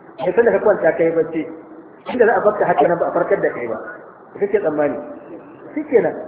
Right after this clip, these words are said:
An gani ko? Eh, da an, da an farka haka nan aka farkar da kai. Ya za ka yi? Ya za ka yi ka farka? Ba yanda za ka yi. Shi kenan ka tafi. A ce haka bacci ɗan ƙanan mutuwa ne.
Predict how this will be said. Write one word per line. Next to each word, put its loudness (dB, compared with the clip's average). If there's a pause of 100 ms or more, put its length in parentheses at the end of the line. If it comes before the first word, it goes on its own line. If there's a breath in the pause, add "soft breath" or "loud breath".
(460)
An -4
gani -2
ko? -4 (580)
Eh, -4
da -2
an, 0 (180)
da -4 (100)
an 2
farka 6
haka 2
nan 0
aka -6
farkar 0
da 0
kai. -8 (100)
Ya 4
za 6
ka 0
yi? -2 (880)
Ya 4
za 6
ka 0
yi 2
ka 2
farka? 2 (720)
Ba 4
yanda 0
za 2
ka -4
yi. -10 (720)
Shi -10
kenan -2
ka 6
tafi. -4 (520)
A -4
ce 0
haka 2
bacci 0 (200)
ɗan 0 (120)
ƙanan 0
mutuwa 2
ne. -4